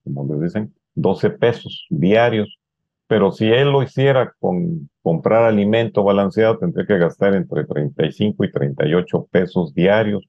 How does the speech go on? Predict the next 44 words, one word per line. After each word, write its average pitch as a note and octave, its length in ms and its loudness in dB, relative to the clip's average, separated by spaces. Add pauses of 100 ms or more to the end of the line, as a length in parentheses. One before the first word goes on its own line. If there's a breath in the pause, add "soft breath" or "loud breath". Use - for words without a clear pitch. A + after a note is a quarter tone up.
(100)
por G2 260 0
animal. E2 480 -2 (760)
Y G#2+ 80 2
si - 120 -2
este C#3 260 2
análisis B2+ 540 0
lo F#2+ 140 0
lleva A2+ 320 2
para F2 200 2
alimentar E2+ 540 0
veinte G#2+ 360 0
vacas A2 480 -2
por E2 180 -2
dos G2+ 160 0
meses, G2+ 380 -2
corresponde G#2 500 -2
a A2 40 2
un A2 80 0
gasto G#2+ 340 0
de F2 160 0
dieciocho E2+ 400 -4
mil G2+ 260 -2
pesos, G2 480 -2 (560)
precisamente C3 1000 0 (160)
en F2+ 200 -2
cuestiones G#2 580 0
de F#2 120 2
la, E2 400 0
del F#2 340 2
haber G#2 240 2
invertido A2+ 640 0
en F2 80 -2
producir E2+ 340 -2
una A2 220 0
hectárea G#2 400 0
de F2 100 -2
silo G#2 240 -2
de - 60 -6
forraje G2 360 -2
de G2+ 100 2
maíz, A#2 260 0
que F#2+ 120 -4
casualmente G#2 640 -2
coincidió, E2+ 680 0